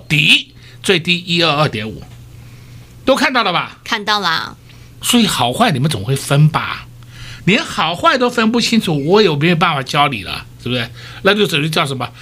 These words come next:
Speaker 1: 叫做赌徒。你是赌徒一号、赌徒二号，就是反正赌就对了，赌他明天涨。反正我现在买进就赌他明天涨。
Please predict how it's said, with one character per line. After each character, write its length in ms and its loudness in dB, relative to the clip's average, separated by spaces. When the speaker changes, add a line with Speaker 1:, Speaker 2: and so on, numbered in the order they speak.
Speaker 1:
叫 100 -2
做 100 4
赌 520 0
徒。 400 -2
你 100 0
是 100 2
赌 260 -2
徒 220 -2
一 160 2
号、 200 0
赌 220 -8
徒 240 -8
二 120 0
号， 180 0
就 160 -2
是 80 -4
反 120 -2
正 200 2
赌 200 4
就 120 4
对 200 2
了， 160 -4
赌 200 4
他 240 2
明 160 0
天 160 2
涨。 140 -4
反 160 -4
正 120 2
我 40 -2
现 140 0
在 60 6
买 180 0
进 160 2
就 140 2
赌 240 0
他 160 2
明 160 -2
天 120 2
涨。 220 -6